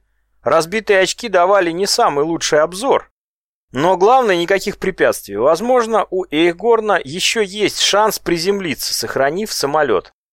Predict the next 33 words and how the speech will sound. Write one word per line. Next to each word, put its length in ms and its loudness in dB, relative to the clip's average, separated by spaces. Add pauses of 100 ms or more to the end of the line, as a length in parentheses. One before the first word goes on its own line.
(120)
Вспышка. 600 -4 (320)
Эйхгорна 720 2
аж 220 0
подбросило 800 2
на 100 -2
сиденье, 520 -2
на 180 2
сей 240 2
раз 260 2
молния 440 0
попала 520 2
в 60 -8
самолет, 600 0
по 140 -2
счастью, 440 -2
в 60 -18
хвостовую 640 -2
часть. 480 -2 (340)
Кроме 300 2
того, 340 4
она 220 2
не 260 2
разрядилась 800 0
тут 240 -6
даже, 420 0 (340)
а 100 -2
прошла 400 2
насквозь, 640 -2 (280)
закончив 640 0
путь 240 -6
где-то 480 0
среди 340 -6
барханов. 680 -2